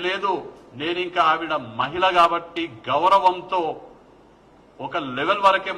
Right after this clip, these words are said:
మాట్లాడుతున్నాను. ఇంకా దిగజారి గనక డీకే అరుణ గారు మాట్లాడితే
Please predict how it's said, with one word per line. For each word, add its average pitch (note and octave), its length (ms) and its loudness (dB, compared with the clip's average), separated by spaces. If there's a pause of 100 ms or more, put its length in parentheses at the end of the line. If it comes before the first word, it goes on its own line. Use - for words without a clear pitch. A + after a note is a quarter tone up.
మాట్లాడుతున్నాను. D3+ 760 -4 (440)
ఇంకా F#3 220 0 (240)
దిగజారి G3+ 560 2
గనక F#3 240 -2 (140)
డీకే F3 380 -8
అరుణ D3+ 160 -4 (100)
గారు C#3 180 -2 (140)
మాట్లాడితే D#3 600 0